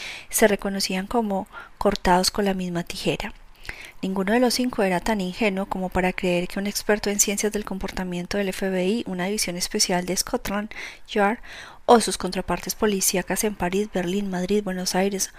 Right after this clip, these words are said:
Rotterdam o Ciudad de México, no reconocerían de inmediato la verdadera naturaleza de sus conversaciones.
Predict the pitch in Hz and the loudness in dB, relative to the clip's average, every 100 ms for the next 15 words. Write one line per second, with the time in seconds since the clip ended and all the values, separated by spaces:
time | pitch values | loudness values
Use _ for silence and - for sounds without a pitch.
0 | - - - 196 208 208 185 185 - 185 | -16 -16 -4 2 2 2 0 -2 -2 -2
1 | 185 175 175 220 240 202 - - - - | 0 2 2 2 2 0 -4 -6 -8 -10
2 | - - - 208 220 240 269 254 185 180 | -14 -16 0 2 4 4 2 2 2 0
3 | 175 202 208 180 175 175 190 196 190 170 | 0 0 0 0 0 0 0 2 0 0
4 | 165 180 196 - 180 180 175 180 - - | 0 0 0 -2 -2 -2 -2 -2 -2 -2
5 | 185 175 - 175 - 160 185 - | -4 -2 -2 0 0 -2 -6 -6